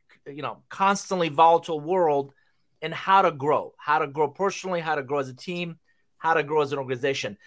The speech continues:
Zamig is always, always reliable from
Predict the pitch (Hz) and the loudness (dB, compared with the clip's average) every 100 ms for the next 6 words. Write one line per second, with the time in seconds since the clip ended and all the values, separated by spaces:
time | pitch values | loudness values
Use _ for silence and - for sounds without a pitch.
0 | - - 156 247 330 330 233 214 170 - | -20 -16 2 4 4 0 2 2 2 2
1 | 196 214 190 175 156 135 127 - _ 180 | 4 6 8 8 8 0 -6 -14 _ 6
2 | 196 196 185 156 139 151 135 131 127 123 | 6 6 2 2 2 4 4 4 4 2
3 | 123 - 151 | 2 2 2